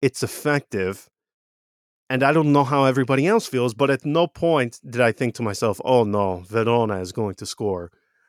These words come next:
I mean, Roma shut them down completely. And then on top of that, too, we can also talk about Jose Mourinho,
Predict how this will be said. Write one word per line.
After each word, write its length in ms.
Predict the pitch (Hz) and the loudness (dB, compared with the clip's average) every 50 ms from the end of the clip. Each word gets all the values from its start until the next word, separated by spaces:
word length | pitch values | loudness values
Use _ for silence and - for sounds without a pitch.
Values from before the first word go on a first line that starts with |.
| _ - | _ -10
I 100 | - 120 | -6 -2
mean, 200 | 127 123 123 - - | -2 -2 -2 -4 -8
Roma 540 | - 120 110 113 117 123 151 165 165 151 131 | -10 -8 -4 -2 0 2 4 4 4 2 0
shut 300 | - - - 143 131 - | 0 0 0 0 0 0
them 180 | 135 120 117 107 | -2 -4 -2 -2
down 260 | 120 117 117 120 110 | -2 -2 -2 -4 -4
completely. 760 | - - 107 - - 110 101 98 95 - 110 107 107 127 147 - _ _ _ _ _ _ _ _ _ _ _ _ _ _ _ _ _ _ _ _ _ _ _ _ - | -6 -10 -12 -12 -10 -10 -8 -8 -8 -8 -6 -4 -4 -4 -6 -8 _ _ _ _ _ _ _ _ _ _ _ _ _ _ _ _ _ _ _ _ _ _ _ _ -12
And 160 | 127 123 139 | -6 -4 -2
then 120 | 165 175 165 | 0 0 0
on 200 | 151 139 131 - | 0 0 -2 -2
top 260 | - 170 165 - - | 0 0 0 0 0
of 80 | 127 | -2
that, 220 | 110 113 107 101 - | -4 -4 -4 -4 -6
too, 200 | - 143 131 113 | -4 -4 -2 -2
we 120 | 110 113 | -4 -4
can 100 | - 123 | -4 -4
also 240 | 117 120 120 - 123 | -4 -4 -4 -4 -6
talk 300 | 113 - 120 117 113 - | -6 -2 -2 -2 -2 -2
about 340 | 117 104 104 104 101 101 - | -4 -2 -2 -2 -4 -4 -2
Jose 320 | 135 127 120 110 131 120 | 0 0 0 0 0 0
Mourinho, 840 | 113 110 110 110 110 110 113 113 110 107 104 104 104 104 107 123 143 | 0 2 2 2 2 2 2 0 -2 -4 -4 -4 -4 -4 -4 -4 -6